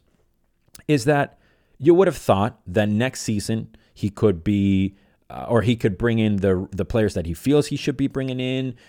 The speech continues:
and, you know, have an imprint on the, the style of play, tactics, systems, much like Mikel Arteta is doing for the men. And I was really hopeful halfway through the season or three quarters through the season. I was like, "Well, yeah, we'll have to wait till next season.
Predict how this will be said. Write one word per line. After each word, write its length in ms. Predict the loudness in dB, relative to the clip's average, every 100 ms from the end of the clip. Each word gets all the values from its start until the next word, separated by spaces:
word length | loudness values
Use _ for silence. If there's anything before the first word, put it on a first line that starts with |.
| _
and, 320 | -6 -4 -4 -2
you 120 | -2
know, 240 | -2 -8 -14 -14
have 220 | -6 -2
an 80 | 0
imprint 360 | 0 -2 -2 -2
on 180 | -2 0
the, 320 | 0 0 -2
the 340 | -4 -2 -2 -4
style 380 | -4 -4 -2
of 80 | -4
play, 580 | 0 2 4 4 2 0 -6 _ _ -4
tactics, 560 | -2 -2 -2 -2 -2 -14
systems, 680 | -12 -2 -2 -2 -4 -4 -6 -12 _ -4
much 360 | -2 -2 -4
like 400 | -2 0 0 -4 -6
Mikel 380 | -2 0 0 0
Arteta 640 | 0 -2 -2 -4 -2 -2
is 80 | -4
doing 220 | -4 -4
for 160 | -4 -4
the 80 | -4
men. 240 | -4 -8 -12 _ _ _ _ _ _ _ _ _ -2
And 120 | 0
I 40 | 2
was 160 | 2
really 200 | 0 2
hopeful 380 | 4 4 4 0
halfway 260 | 0 -2 -2
through 160 | -2
the 80 | -2
season 360 | -2 -4 -2 -4
or 60 |
three 140 | -6 -4
quarters 240 | -4 -2
through 100 | -4
the 80 | -6
season. 340 | -6 -6 -4
I 40 | -6
was 160 | -6
like, 100 | -6
"Well, 220 | -4 -4
yeah, 180 | -2 -2
we'll 240 | -2 -2 -2
have 60 | -2
to 80 |
wait 220 | 0 0 -2
till 160 | -4
next 200 | -6 -6
season. 360 | -8 -6 -8